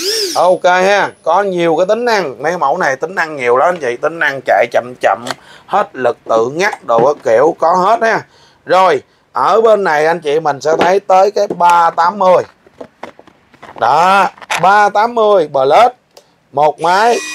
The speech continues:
kèm một pin, kèm một sạc và có thêm cái hộp ha, một máy kèm một pin và một sạc, có thêm cái hộp, giá một triệu bảy. Một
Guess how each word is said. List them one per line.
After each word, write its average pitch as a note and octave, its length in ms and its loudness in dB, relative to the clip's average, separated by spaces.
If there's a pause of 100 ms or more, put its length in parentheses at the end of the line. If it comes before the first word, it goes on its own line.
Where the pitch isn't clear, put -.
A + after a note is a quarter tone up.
(120)
kèm C#3+ 340 0
một C3+ 320 -2
pin, F#3+ 320 0
kèm B2 260 -6
một A#2 180 -4
sạc B2 400 0
và A#2 140 -6
có F3 160 -2
thêm D#3 200 -2
cái F#3 240 -2
hộp A#2+ 420 -2 (640)
ha, E3 340 -2
một A#2+ 220 -6
máy C#3+ 260 0
kèm B2+ 180 -4
một A#2 160 -6
pin C3 200 -2
và A#2 80 -6
một G#2+ 220 -6
sạc, A2 260 0
có D3+ 120 0
thêm C#3+ 200 2
cái D3 120 2
hộp, A2+ 320 0 (420)
giá D#3+ 220 2
một C#3+ 240 -4
triệu A#2+ 160 -4
bảy. A#2+ 320 -2 (800)
Một D3+ 240 -2